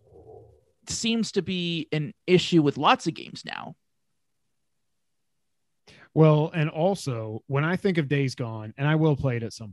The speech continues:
Speaker 2: point, especially now, I feel like I owe it to them that this, this all happened. But, like, I think of Days Gone without having played it as the Assassin's Creed One, the proof of concept.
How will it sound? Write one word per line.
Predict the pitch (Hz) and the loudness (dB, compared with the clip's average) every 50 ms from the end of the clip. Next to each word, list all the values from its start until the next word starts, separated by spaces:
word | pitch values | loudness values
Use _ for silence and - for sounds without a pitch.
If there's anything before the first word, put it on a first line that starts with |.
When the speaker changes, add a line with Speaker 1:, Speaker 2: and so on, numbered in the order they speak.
| - - | -12 -12
Speaker 2:
point, | 92 87 90 _ - | -12 -16 -18 _ -12
especially | - - 196 180 - 151 | -2 0 0 0 2 0
now, | 143 139 143 135 | 0 0 0 0
I | 123 | -2
feel | 120 - 147 131 | -2 -4 -4 -4
like | 120 117 - | -4 -6 -10
I | 104 98 | -10 -10
owe | 101 113 110 | -8 -8 -8
it | 98 85 - | -8 -8 -10
to | - | -14
them | 98 85 78 76 _ _ _ _ _ _ - | -16 -16 -20 -20 _ _ _ _ _ _ -10
that | 135 117 - _ - 185 | -10 -10 -10 _ -16 -8
this, | 139 139 127 - - - - | -4 -4 -4 -4 -6 -14 -16
this | - - 127 - - | -14 -12 -12 -10 -10
all | 107 98 98 | -10 -12 -12
happened. | 95 101 101 95 - 101 98 98 | -12 -12 -12 -12 -12 -12 -10 -10
But, | - 127 - | -10 -10 -8
like, | 127 127 117 107 - - - _ _ _ _ _ _ _ _ _ _ _ _ _ _ _ _ _ _ _ _ _ _ _ - | -10 -10 -10 -10 -12 -16 -20 _ _ _ _ _ _ _ _ _ _ _ _ _ _ _ _ _ _ _ _ _ _ _ -4
I | 147 160 | -2 0
think | 156 196 190 170 | 0 2 0 0
of | 156 139 | 0 -2
Days | 151 147 156 151 143 - | -2 -2 -2 -2 -4 -4
Gone | - 151 131 123 123 120 | -4 -6 -6 -6 -8 -8
without | 120 123 127 135 139 | -8 -8 -6 -4 -4
having | 151 151 156 143 | -4 -4 -4 -6
played | - 131 127 123 120 117 | -6 -8 -10 -10 -10 -10
it | 110 110 - _ _ _ _ _ _ _ _ | -12 -14 -16 _ _ _ _ _ _ _ _
as | 135 127 127 123 120 117 113 113 113 110 98 - - - - - _ _ _ _ _ _ _ _ _ _ _ _ _ _ _ _ _ _ _ _ _ _ _ _ _ _ _ _ _ _ _ _ _ _ _ _ _ _ _ _ _ _ _ _ _ _ _ - | -6 -4 -2 -2 -4 -4 -6 -8 -10 -10 -12 -12 -14 -14 -16 -20 _ _ _ _ _ _ _ _ _ _ _ _ _ _ _ _ _ _ _ _ _ _ _ _ _ _ _ _ _ _ _ _ _ _ _ _ _ _ _ _ _ _ _ _ _ _ _ -8
the | 143 151 160 151 | -4 -2 -2 -2
Assassin's | 139 - 170 151 147 - - 151 135 - | -2 -2 -2 -2 -2 -4 -4 -6 -8 -8
Creed | - - 147 139 131 117 113 | -6 -4 -4 -4 -4 -4 -6
One, | 113 120 123 113 107 101 95 95 107 104 _ _ _ _ _ _ _ _ _ _ _ _ - | -8 -8 -8 -8 -8 -10 -12 -12 -14 -16 _ _ _ _ _ _ _ _ _ _ _ _ -12
the | 143 - | -10 -6
proof | - 147 160 151 - | -2 0 0 0 0
of | 147 135 - | -4 -10 -10
concept. | - 135 127 117 113 - - 107 95 87 - - - | -10 -10 -10 -10 -12 -14 -14 -16 -18 -18 -20 -20 -20